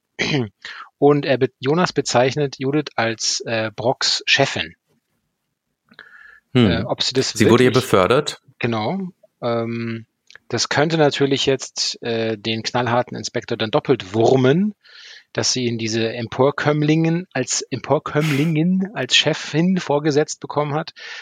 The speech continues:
Speaker 1: Auf jeden Fall ist es Wasser, ist das Alibi aber wasserdicht und, äh, Brock und seine,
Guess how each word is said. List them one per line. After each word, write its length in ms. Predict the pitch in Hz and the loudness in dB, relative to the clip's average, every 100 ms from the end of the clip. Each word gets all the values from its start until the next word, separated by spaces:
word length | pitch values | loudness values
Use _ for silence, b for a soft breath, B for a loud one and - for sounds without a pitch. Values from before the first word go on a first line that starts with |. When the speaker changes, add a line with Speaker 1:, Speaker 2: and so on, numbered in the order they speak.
| B | B
Speaker 1:
Auf 140 | 120 | 0
jeden 160 | 147 170 | 2 2
Fall 180 | 143 151 | 2 0
ist 100 | 151 | 0
es 200 | 139 139 | 0 4
Wasser, 500 | 147 165 143 139 123 | 4 6 4 2 -8
ist 160 | 139 - | -6 -4
das 100 | - | -2
Alibi 500 | 127 139 160 139 147 | 0 2 2 2 -2
aber 240 | 123 113 | 0 0
wasserdicht 680 | 110 135 147 113 135 - - - B B B B - | 2 2 2 2 0 0 -6 -20 B B B B -2
und, 320 | 131 120 - | -2 0 -2
äh, 240 | 135 123 110 | 0 -2 -2
Brock 520 | 113 135 - - - | 2 4 2 -8 -8
und 220 | - 123 | -6 -6
seine, 460 | - 120 120 117 | -2 -2 0 -2